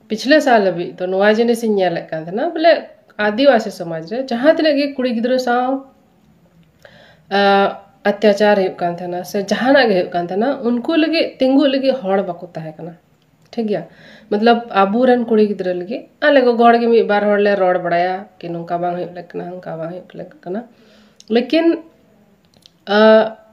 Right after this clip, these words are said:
पूरा समाज खोजे कुड़ी हॉड जो सपोर्ट सिस्टम नाम लगना, उन्ना बाको नाम एक कान था ना।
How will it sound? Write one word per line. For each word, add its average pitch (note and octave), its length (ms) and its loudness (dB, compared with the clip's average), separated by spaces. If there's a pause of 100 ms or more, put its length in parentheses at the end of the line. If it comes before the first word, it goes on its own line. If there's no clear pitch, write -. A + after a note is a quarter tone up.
(100)
पूरा C#4+ 160 4
समाज C4 600 2
खोजे G3+ 340 -6
कुड़ी G#3+ 280 -2
हॉड A#3 200 0
जो A#3+ 120 -4
सपोर्ट C4 580 2
सिस्टम G#3+ 420 -8
नाम E3 320 -10
लगना, F3+ 460 -16
उन्ना B3 280 -2
बाको G#3 600 -4 (340)
नाम F3 320 0
एक - 140 -16
कान E3 200 -14
था E3+ 100 -20
ना। E3+ 140 -16